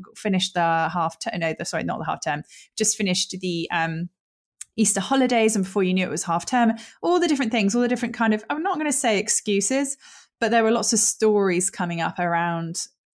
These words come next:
why May was not so great for them. And I have to say, and obviously it was Mercury retrograde,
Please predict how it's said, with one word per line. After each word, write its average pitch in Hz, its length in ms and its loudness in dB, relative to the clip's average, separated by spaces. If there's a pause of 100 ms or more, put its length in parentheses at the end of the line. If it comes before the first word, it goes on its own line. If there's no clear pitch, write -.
why 180 600 2
May 170 360 0
was 165 320 -2
not 180 300 0
so 170 240 -2
great 175 260 -2
for - 140 -8
them. - 400 -4 (380)
And 240 100 6
I - 40 6
have 311 100 0
to 302 80 -4
say, 214 240 2
and 196 120 2
obviously 185 280 0
it - 20 2
was 156 140 -2
Mercury 175 320 0
retrograde, 254 720 2